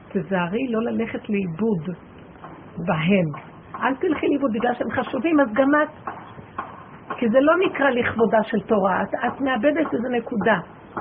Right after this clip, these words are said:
ואז אחרי זה הייתה לי פתאום איזה טרוניה בנפש, זה לא יפה מצידם, למה הם באים עם כזאת חשיבות? למה, מה קרה? שיעזרו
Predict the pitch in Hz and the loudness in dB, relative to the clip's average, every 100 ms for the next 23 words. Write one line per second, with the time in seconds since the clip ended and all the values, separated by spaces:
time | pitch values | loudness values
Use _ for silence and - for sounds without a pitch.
0 | - - - - - - - - - - | -12 -16 -18 -16 -12 -12 -12 -16 -16 -10
1 | - - - 214 320 339 - 269 285 285 | -8 -8 -2 0 2 2 2 4 4 4
2 | - 277 294 135 - 254 247 226 247 247 | 2 2 0 0 0 2 2 2 0 0
3 | 233 233 233 240 233 226 202 214 170 214 | 2 2 2 2 2 0 0 -2 0 2
4 | 302 523 480 403 - 269 214 240 202 269 | 2 0 0 0 0 -4 0 2 2 2
5 | 523 480 427 392 370 269 277 285 - - | 2 2 2 0 0 2 2 2 -2 0
6 | 240 226 208 226 214 220 311 - 440 466 | 0 0 0 0 2 2 0 -2 0 0
7 | 330 - - - - 233 - 247 | 0 -6 -18 -4 2 4 4 4